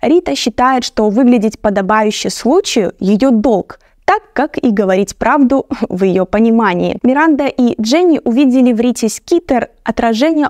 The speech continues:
образа голливудской актрисы тридцатых годов, светской журналистки Хеды Хоппер, известной весьма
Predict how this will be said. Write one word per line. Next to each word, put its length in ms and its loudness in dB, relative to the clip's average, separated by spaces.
образа 380 0
голливудской 580 0
актрисы 500 -2
тридцатых 600 -2
годов, 360 0
светской 560 -2
журналистки 800 0
Хеды 240 0
Хоппер, 540 -2
известной 520 0
весьма 440 0